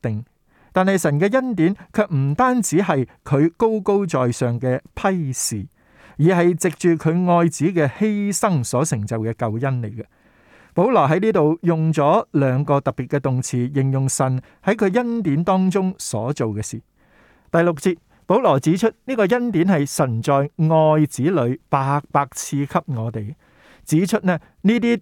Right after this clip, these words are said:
都係喺恩典當中嘅賜予。至於第七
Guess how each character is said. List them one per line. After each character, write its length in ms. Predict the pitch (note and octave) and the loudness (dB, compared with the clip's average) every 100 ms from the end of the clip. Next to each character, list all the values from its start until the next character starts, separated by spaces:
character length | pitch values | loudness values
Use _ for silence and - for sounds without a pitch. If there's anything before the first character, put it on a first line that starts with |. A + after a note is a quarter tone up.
| - | 2
都 240 | A#3 A3+ | 4 4
係 220 | E3 C#3 | 4 2
喺 200 | C3+ D3+ | 2 2
恩 300 | A3 A3 G3+ | 0 0 -2
典 300 | E3 B2 C#3+ | -2 -2 0
當 320 | F3 F3 E3+ E3 | 0 2 2 0
中 260 | E3+ D3+ | 0 -2
嘅 160 | C3+ A#2+ | 0 -2
賜 320 | - - B2+ | -4 -10 -6
予。 480 | A#2 A2 G2+ G2 G#2 _ _ _ _ _ _ _ _ _ _ - | -4 -4 -8 -8 -10 _ _ _ _ _ _ _ _ _ _ -2
至 200 | G3+ G3+ | 0 2
於 220 | B3 C4+ | 2 0
第 320 | - D3+ D3+ | 2 2 2
七 240 | D3 - | 0 -2